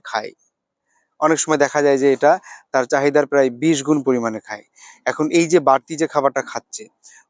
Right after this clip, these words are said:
ওর যতটুকু শরীরের চাহিদা রয়েছে, এইটা পাকস্থলীর মধ্যে ডাইজেস্ট প্রক্রিয়া চলে যায়, কিন্তু অতিরিক্ত যে খাবারটা খেলো, এই খাবারটা সে শরীর থেকে বের করে দেয়,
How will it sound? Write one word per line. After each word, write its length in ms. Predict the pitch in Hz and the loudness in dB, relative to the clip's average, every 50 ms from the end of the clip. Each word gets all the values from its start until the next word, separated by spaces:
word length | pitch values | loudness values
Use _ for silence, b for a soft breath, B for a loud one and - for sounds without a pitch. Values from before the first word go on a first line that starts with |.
| - | 0
ওর 120 | 143 147 143 143 | 2 2 2 4
যতটুকু 440 | 131 147 139 - 147 131 156 147 160 | 2 0 0 0 -2 -8 -6 -6 -6
শরীরের 400 | 143 - 151 143 147 147 151 139 | -4 -2 0 2 4 4 4 4
চাহিদা 340 | - 139 131 139 143 139 139 123 | 2 0 0 0 2 2 2 0
রয়েছে, 340 | 120 117 113 - - 113 107 _ _ b b b b b b - | 0 -2 -6 -6 -10 -16 -16 _ _ b b b b b b 0
এইটা 240 | 165 170 147 185 180 | 0 0 2 2 0
পাকস্থলীর 640 | 165 - 147 143 - 165 - - 170 165 160 160 156 156 | 2 2 0 0 -2 -8 -10 -6 -4 0 2 2 2 2
মধ্যে 260 | 147 139 131 165 190 220 214 B B B B B B _ - | -2 0 2 0 0 0 -2 B B B B B B _ 0
ডাইজেস্ট 400 | 139 135 139 135 143 156 147 - _ | 0 2 2 0 -2 -4 -6 -6 _
প্রক্রিয়া 340 | - 151 131 - 147 147 139 | -6 -6 -6 0 0 0 0
চলে 260 | - - 127 117 117 107 | 2 -2 -4 -2 -2 -4
যায়, 180 | 110 104 - - _ - | -4 -6 -8 -8 _ -6
কিন্তু 320 | 156 160 156 135 - 156 160 180 - - _ _ _ _ _ _ - | -4 -4 -4 -2 0 2 2 2 0 -2 _ _ _ _ _ _ -2
অতিরিক্ত 440 | 170 165 - 220 226 220 220 - 226 208 | -2 0 2 0 0 0 0 2 2 4
যে 120 | 185 190 | 4 2
খাবারটা 420 | - - 165 147 156 147 - - 156 | 2 2 2 2 2 0 0 -4 -6
খেলো, 300 | - - 143 135 147 185 196 B B B B B B B - | -2 -2 -2 0 2 0 0 B B B B B B B -2
এই 120 | 156 151 143 | 0 0 0
খাবারটা 440 | - - 143 139 143 143 - - 151 | 0 -2 0 2 2 0 0 -4 -6
সে 140 | - - 151 | -4 -4 -6
শরীর 280 | - - 135 127 127 123 | -4 -4 -4 -4 -4 -6
থেকে 180 | - - 143 170 | -8 -6 -6 -6
বের 200 | 151 139 139 131 117 | 0 2 2 2 2
করে 200 | - 117 110 110 | -2 -8 -8 -8
দেয়, 180 | 104 - - | -8 -10 -12